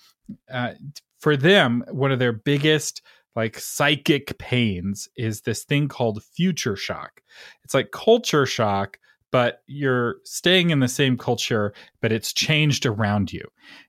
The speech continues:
And that's very difficult to navigate. Things that were acceptable and encouraged when they were children are now evil and vilified as they're, um, adults, and vice versa. And culture is very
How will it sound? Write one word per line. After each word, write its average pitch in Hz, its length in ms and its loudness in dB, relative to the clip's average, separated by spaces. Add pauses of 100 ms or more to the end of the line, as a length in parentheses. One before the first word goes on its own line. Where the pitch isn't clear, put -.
(120)
And 135 200 2
that's 196 220 2
very 151 480 4
difficult - 640 0
to 117 120 -4
navigate. 107 580 -2
Things 185 280 4
that 156 160 4
were 139 300 4 (220)
acceptable 185 680 4
and 135 120 6
encouraged 156 640 2
when 135 100 2
they 127 140 6
were 107 120 0
children 147 680 2 (260)
are 131 180 4
now 131 440 4 (320)
evil 180 460 6
and 131 200 2
vilified 139 800 4
as 123 380 0
they're, 113 420 2 (140)
um, 104 340 -4 (160)
adults, 156 640 2
and 120 240 2
vice 170 300 2
versa. 143 640 2
And 120 240 0 (240)
culture 196 280 4
is 156 120 2
very 135 420 4